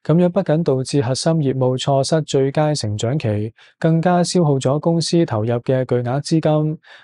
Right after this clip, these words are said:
亞馬遜應該對旗下嘅醫療保健業務同軌道衛星項目 Project Kuiper 採取削減開支，或者尋求外部資金支持，甚至係切割嘅措施，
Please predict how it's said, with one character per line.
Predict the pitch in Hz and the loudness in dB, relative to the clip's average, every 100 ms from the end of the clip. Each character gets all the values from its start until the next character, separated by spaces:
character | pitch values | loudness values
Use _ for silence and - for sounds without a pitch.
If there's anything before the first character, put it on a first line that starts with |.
| - | -2
亞 | 151 | 0
馬 | 147 147 | 2 0
遜 | 160 156 | 0 0
應 | 175 175 | 0 2
該 | 175 170 | 2 2
對 | 139 139 | 2 0
旗 | - 107 | -2 -4
下 | 117 120 | -2 -2
嘅 | 123 131 135 | 0 -2 0
醫 | 160 | 0
療 | 151 110 | 2 0
保 | 120 147 | 0 0
健 | 143 131 | 2 0
業 | 127 | 0
務 | 131 120 123 143 - _ - | 2 2 0 -2 -12 _ -2
同 | 127 123 | -2 2
軌 | 139 175 | 2 2
道 | 139 | 0
衛 | 135 135 | 0 0
星 | 151 175 | 0 0
項 | 131 123 | 0 0
目 | 127 127 | 0 0
Project | 151 147 147 | -2 0 -2
Kuiper | - 147 139 110 104 - - - | 0 -2 0 -4 -6 -10 -20 -12
採 | - 135 175 | -2 0 2
取 | 147 165 | 0 0
削 | 147 139 | 0 0
減 | 127 147 | 0 0
開 | 156 151 | 2 2
支， | - 156 160 - _ - | 2 2 0 -6 _ -2
或 | 151 | -2
者 | 147 175 | 0 0
尋 | 190 117 110 113 | 0 -2 -6 -4
求 | 117 117 | -4 -2
外 | 123 127 | -2 0
部 | 131 127 | 0 0
資 | 175 170 | 0 0
金 | 160 156 | 0 0
支 | 170 160 | 0 -2
持， | 113 107 117 - - | -2 -4 -6 -14 -16
甚 | - 147 147 | -4 -2 0
至 | - 156 | 0 -2
係 | 135 131 | 0 -2
切 | - 139 | -2 0
割 | 135 | -2
嘅 | 135 | -2
措 | 131 139 | 0 0
施， | 135 160 160 160 | 0 2 2 0